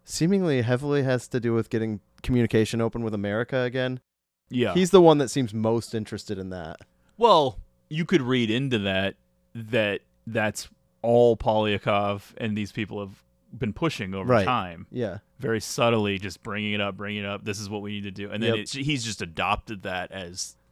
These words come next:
Speaker 2: the marching orders
Speaker 1: Right.
Speaker 2: now. As you alluded to, just like the original nineteen seventy-four novel, the film heavily implies, but does not actually ever fully confirm,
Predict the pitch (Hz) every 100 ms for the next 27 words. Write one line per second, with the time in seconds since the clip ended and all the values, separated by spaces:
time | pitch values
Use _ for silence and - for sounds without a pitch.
0 | _ 113 107 123 - 98 85 85 82 85
1 | 107 92 87 92 _ - 151 165 170 180
2 | 147 139 - 139 151 202 147 - 117 107
3 | 107 - _ _ _ - 123 160 - 160
4 | 143 139 127 117 120 117 117 110 107 107
5 | 117 107 123 107 101 95 - 107 95 104
6 | 110 107 101 92 - 120 117 - 147 131
7 | 113 104 127 123 110 95 92 92 82 90
8 | 110 - _ - 202 170 208 180 180 139
9 | 123 123 - 117 101 95 92 - 104 90
10 | - 85 - 87 85